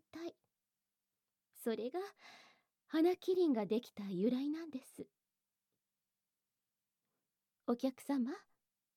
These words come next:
ご予約された女の子は、こちらのお写真の司さんでお間違いないでしょうか。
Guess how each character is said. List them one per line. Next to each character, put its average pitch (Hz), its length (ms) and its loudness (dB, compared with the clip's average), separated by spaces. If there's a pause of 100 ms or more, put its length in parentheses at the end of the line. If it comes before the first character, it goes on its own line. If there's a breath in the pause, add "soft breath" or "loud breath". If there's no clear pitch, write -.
(760)
ご 220 160 4
予 262 120 6
約 330 220 -6
さ 339 120 0
れ 339 120 0
た 330 180 2
女 349 260 6
の 349 120 4
子 233 200 -2
は、 226 260 -2 (840 soft breath)
こ 220 160 2
ち - 200 -4
ら 269 120 2
の 269 160 2
お 269 80 0
写 294 180 -4
真 226 340 0
の 180 240 -4 (380 soft breath)
司 - 320 -6 (160)
さ - 180 -8
ん 427 60 -4 (680)
で 254 240 2 (280 soft breath)
お 240 120 4
間 254 100 4
違 302 320 0
い - 20 2
な 320 120 2
い 339 60 2
で 311 120 -2
し - 140 -6
ょ 262 40 -2
う 254 40 -8 (120)
か。 277 260 -8